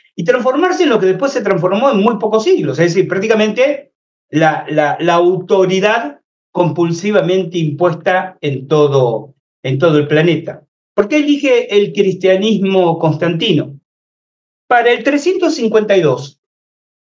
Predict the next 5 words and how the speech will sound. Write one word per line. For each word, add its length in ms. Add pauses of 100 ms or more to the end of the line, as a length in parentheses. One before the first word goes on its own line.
(380)
había 600
dos 240
grandes 560
cultos 800 (460)
extremadamente, 1500